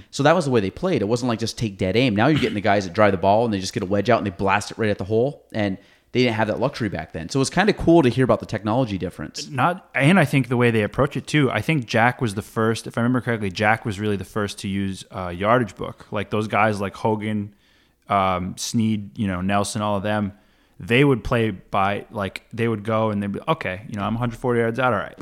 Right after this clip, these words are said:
Speaker 2: Like, they would eye it completely. There would be no measurements. That, to me, how they, how they were able to play at such a high level. I mean, like, Byron Nelson in nineteen forty-five, like, that'll never be equated to what he did in that year.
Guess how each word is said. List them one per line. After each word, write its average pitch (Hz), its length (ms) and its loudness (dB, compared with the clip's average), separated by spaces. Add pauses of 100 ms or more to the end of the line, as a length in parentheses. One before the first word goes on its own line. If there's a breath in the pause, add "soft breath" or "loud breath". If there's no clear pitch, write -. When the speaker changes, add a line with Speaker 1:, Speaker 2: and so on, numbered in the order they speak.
Speaker 2:
Like, 98 120 -10
they 135 100 2
would 127 100 0
eye 113 220 0
it - 140 -8
completely. 104 400 -10
There 101 160 -4
would 104 180 -4
be 107 140 -2
no 107 160 -2
measurements. 101 640 -4
That, - 460 -2
to - 120 -6
me, 98 300 -2
how 101 200 -2
they, 104 220 -2
how 107 200 -2
they 110 100 0
were 107 60 0
able 107 220 -2
to - 100 -14
play 98 180 -4
at 95 80 -6
such - 180 -16
a 98 40 -12
high 95 140 -6
level. 92 260 -6
I 92 80 -4
mean, 98 180 -6
like, 92 240 -10 (400 soft breath)
Byron 117 240 0
Nelson 104 340 -4
in 95 80 -4
nineteen 95 300 -6
forty-five, 95 720 -6
like, 87 220 -16
that'll 95 220 -6
never 92 260 -8
be 92 160 -12
equated - 400 -18
to - 80 -18
what - 60 -16
he 101 100 -16
did - 140 -16
in 50 80 -18
that - 160 -18
year. - 180 -20